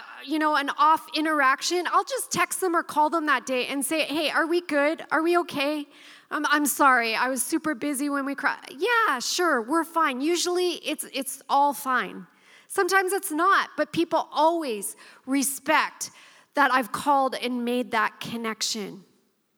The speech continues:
We can't avoid it. It, we can't ignore it.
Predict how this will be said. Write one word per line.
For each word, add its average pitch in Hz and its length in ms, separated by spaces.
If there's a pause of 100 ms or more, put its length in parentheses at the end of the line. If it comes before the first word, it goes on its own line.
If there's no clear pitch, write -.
(1000)
We 285 80
can't 330 340
avoid 277 380
it. 277 180 (680)
It, - 200
we 240 120
can't 269 320
ignore 220 360
it. 190 180